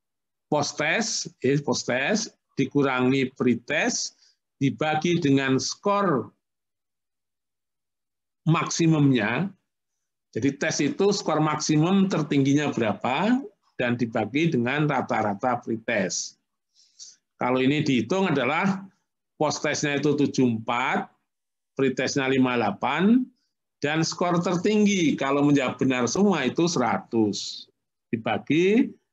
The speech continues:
nilai pretest, jadi nol koma tiga delapan. Dengan demikian, maka pengaruh tindakan sebesar tiga puluh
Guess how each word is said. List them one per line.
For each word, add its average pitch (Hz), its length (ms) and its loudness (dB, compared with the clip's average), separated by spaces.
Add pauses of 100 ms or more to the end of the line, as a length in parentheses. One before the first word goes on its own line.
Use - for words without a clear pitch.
(140)
nilai 131 320 2
pretest, 123 720 -2
jadi 143 320 -2
nol 143 240 4
koma 123 400 -2
tiga 110 400 -4
delapan. 98 560 -6 (720)
Dengan 135 240 -2
demikian, 165 560 2
maka 170 720 -2
pengaruh 170 480 0
tindakan 151 800 2
sebesar 156 960 -2
tiga 131 480 -2 (160)
puluh 127 400 0